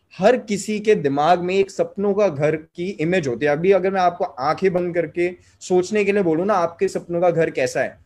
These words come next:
तो कुछ ना कुछ बना लेंगे आप जरूर, क्योंकि वो हमारा सपना होता है। हम joint families में रहते हैं, हिंदुस्तानी है, joint families में रहते हैं, हम चाहते हैं हमारे घर वालों के पास एक आलीशान जगह हो घर बुलाने के लिए, हम बड़ा घर चाहते हैं, world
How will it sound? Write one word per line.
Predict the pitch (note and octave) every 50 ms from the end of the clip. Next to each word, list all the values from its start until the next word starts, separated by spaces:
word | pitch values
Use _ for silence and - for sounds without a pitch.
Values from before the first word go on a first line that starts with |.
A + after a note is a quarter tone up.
| _ -
तो | - F3+
कुछ | G#3+ G#3 - A3
ना | G#3+
कुछ | G#3 A#3 F#3
बना | E3 D#3+ D3+ D#3 E3 F3
लेंगे | F3 D#3+ C3 A#2+ A#2+ B2
आप | A2+ G#2+ G2+ -
जरूर, | A2+ G2+ G2 F#2+ - _ _ _ _ _ _ _ _ _ _
क्योंकि | - F3 F3 E3+ - G#3+ A#3 B3 A3+ _ _ _ _ -
वो | C3+ D3 F3+ F3+ - -
हमारा | A2 A2 G#2 A#2 D3 E3+
सपना | - - - A2 - - B2+ B2+
होता | B2+ A#2+ A#2 - - B2+
है। | B2 B2
हम | C#3 C#3+ C#3+ C#3
joint | C3+ C#3 C#3+ E3 F3+ F3
families | F#3 D#3+ D#3 D#3 D#3+ D3+ D3
में | D#3 D3
रहते | C3+ C3 B2+ - C#3
हैं, | C3+
हिंदुस्तानी | C3+ C#3 D3+ D#3+ E3+ E3 - D3+ C3+ C3+ C3+
है, | C3
joint | C3 D3+ D#3+ E3 D#3+
families | E3+ D#3+ D3+ D#3 D#3 D#3 D3+
में | D#3+ D3+
रहते | C#3+ C#3 C3+ D#3+
हैं, | E3+ F3+
हम | F#3
चाहते | - F#3 E3 F3 G#3 A3
हैं | G#3+
हमारे | G3+ G3+ G#3 G3
घर | E3 D#3+ D#3
वालों | E3 E3 E3 E3 E3+
के | E3 E3+ E3+
पास | D#3+ E3 E3 D#3+ - - - - _ - -
एक | F3 E3+
आलीशान | B2 B2+ C3 D3+ D#3+ D3+ - F#3 F3+ E3+
जगह | D3 B2+ C#3 C#3 E3 F3
हो | F3 E3+ C3+ A#2+
घर | B2 C#3 C#3
बुलाने | C#3+ D3 C#3 C3 C3 C#3+ E3 F3
के | E3+ F#3 E3+
लिए, | D#3 C#3 A#2+ - - _ _ _ _ _ _ _ _ _ -
हम | B2+ D#3+ E3
बड़ा | C#3 B2+ B2+ C3+
घर | C3+ B2 - A#2+ A#2+ A#2+
चाहते | - B2+ A2 G2+ - D3
हैं, | D3 D3+
world | C#3+ F3 G3+ A3 A#3 G#3+